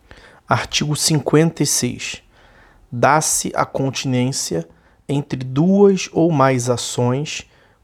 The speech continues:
quando houver identidade quanto às partes e à causa de pedir, mas o pedido de uma, por ser mais amplo, abrange o das demais.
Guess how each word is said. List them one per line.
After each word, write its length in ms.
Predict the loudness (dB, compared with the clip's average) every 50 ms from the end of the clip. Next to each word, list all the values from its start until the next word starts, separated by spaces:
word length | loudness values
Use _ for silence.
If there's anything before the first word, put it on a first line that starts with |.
| _
quando 480 | -4 0 2 4 4 4 4 4 4 4
houver 500 | 6 6 4 4 4 4 4 4 4 4
identidade 1080 | 0 -2 -2 -2 -2 -2 -4 -6 -6 -2 0 2 4 4 2 2 0 -4 -6 -6 -8 -10 -16 _ _ _ _ _ _
quanto 560 | -2 0 2 2 2 0 -2 -2 0 2 2
às 240 | 2 2 0 -4 -4
partes 800 | 0 2 2 2 2 0 -4 -8 -6 -4 -4 -4 -6 -10 -14 -18 _ _ _ _ _ _ _ -4
e 140 | 0 2
à 120 | 2 2 0
causa 540 | -2 0 2 4 4 4 4 4 4 2 2
de 140 | 4 0
pedir, 460 | -2 -2 -4 -6 -4 -4 -4 -4 -6 -8 -10 -16 _ _ _ _ _ _ _ _ _ _ _ _
mas 360 | 0 2 4 4 4 2 0
o 60 | -2
pedido 560 | -2 -4 -4 -4 -4 0 0 0 0 0 -2
de 180 | -2 -2 0 0
uma, 460 | 2 2 2 2 2 2 2 0 -2 -6 -14 _ _ _ _ _ _ -20 -20 _ _
por 160 | -12 -8 -6 -4
ser 340 | -4 2 2 2 4 4
mais 400 | 2 4 4 4 4 2 2 2
amplo, 580 | 2 4 4 2 0 -2 -2 -2 0 0 0 -2 -8 -18 _ _ _ _ _ _ 0
abrange 760 | 0 0 2 2 2 2 4 4 2 2 0 0 -2 -4 -6 -4 -6
o 80 | -6 -2
das 320 | 2 2 2 2 2 2
demais. 680 | 0 2 2 2 0 -2 -4 -6 -12 -12 -14 -14 -14